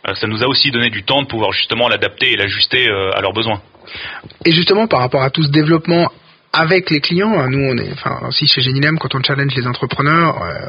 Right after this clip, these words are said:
Speaker 2: on leur dit tout, toujours que c'est pas, il faut, ils doivent pas développer un produit ou un service d'après ce que eux pensent, mais d'après les feedbacks que leur font leurs clients, ceux qui sont prêts à payer pour ça. Cette espèce de co-construction comme ça avec les clients, vous l'avez, vous la faites, vous l'avez faite,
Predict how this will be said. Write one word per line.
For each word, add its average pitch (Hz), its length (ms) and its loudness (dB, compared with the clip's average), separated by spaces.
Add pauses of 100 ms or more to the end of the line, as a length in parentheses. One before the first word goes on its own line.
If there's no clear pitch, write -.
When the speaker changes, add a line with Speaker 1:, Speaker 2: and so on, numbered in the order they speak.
Speaker 2:
on 135 40 0
leur 123 180 0
dit 139 180 -2
tout, - 140 -12
toujours 143 320 -2
que 131 100 -4
c'est - 180 -4
pas, 131 320 -4
il 131 60 -8
faut, - 160 -10
ils 135 60 -6
doivent 139 180 2
pas 156 140 2
développer 147 420 2
un 151 120 2
produit 147 280 -2
ou 139 60 0
un 135 80 0
service 143 340 -2 (300)
d'après 139 200 -2
ce 139 60 2
que 147 100 2
eux 156 220 2
pensent, 160 420 2
mais 131 100 -4
d'après 127 260 -4
les 120 80 -4
feedbacks 160 500 0
que - 100 -2
leur 131 200 -2
font 143 160 -4
leurs 139 320 0
clients, 180 300 0
ceux 214 120 -4
qui 123 100 -4
sont 135 140 -2
prêts 131 160 -4
à 117 60 -2
payer 139 280 0
pour 131 160 -4
ça. 190 200 2 (960)
Cette 156 200 0
espèce 175 240 2
de 156 80 4
co-construction 190 1000 0
comme 165 140 2
ça 156 160 4
avec 151 240 2
les 143 100 0
clients, 185 600 0
vous 143 180 0
l'avez, 143 280 2 (160)
vous 143 160 -2
la 143 100 2
faites, 208 400 0
vous 135 160 -2
l'avez 139 300 2
faite, - 440 -2